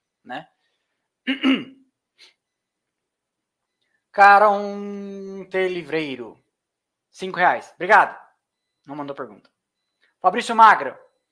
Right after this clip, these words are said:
a-, é, assinante do canal. "A D M, nessa corrida, Pérez parecia ter bebido o saquê vencido. Seu desempenho vem bem abaixo da média. Até onde irá a paciência do doutor Marco?"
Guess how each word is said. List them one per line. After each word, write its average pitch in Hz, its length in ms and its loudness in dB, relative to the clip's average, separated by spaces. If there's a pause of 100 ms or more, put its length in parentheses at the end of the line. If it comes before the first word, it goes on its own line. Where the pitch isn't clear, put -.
(560)
a-, - 300 -8
é, 127 240 -12
assinante 147 320 -14
do - 40 -20
canal. 135 560 -8
"A 156 80 -12
D 180 120 -6
M, 196 420 0
nessa 185 220 -10
corrida, 226 320 -2
Pérez 226 340 0
parecia 226 340 -4
ter 220 120 -6
bebido 208 320 -8
o - 20 -16
saquê 208 320 -6
vencido. 190 460 -12
Seu 190 160 -12
desempenho 185 400 -12
vem 185 160 -10
bem 175 120 -8
abaixo 165 460 -6
da 185 100 -8
média. 143 360 -8
Até 185 200 -6
onde 202 240 -6
irá 180 180 0
a 180 40 0
paciência 165 400 -10
do - 40 -20
doutor 165 260 -12
Marco?" 135 400 -10